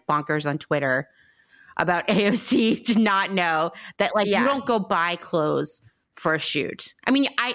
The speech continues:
Speaker 1: I'm sure you do sometimes. So why don't you, why don't you talk a little bit about that? Like, in what ways is styling pretty sustainable.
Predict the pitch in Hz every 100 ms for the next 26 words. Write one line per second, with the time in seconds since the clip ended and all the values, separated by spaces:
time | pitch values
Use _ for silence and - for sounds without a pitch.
0 | - 226 233 - 254 247 254 165 147 85
1 | - 220 226 349 349 - - - - 254
2 | 330 480 - 175 165 156 156 147 147 139
3 | - 117 196 196 226 214 196 262 - 170
4 | 165 160 - 156 160 - - 143 131 127
5 | 139 - _ _ _ _ _ - 180 147
6 | 147 139 - 92 139 131 143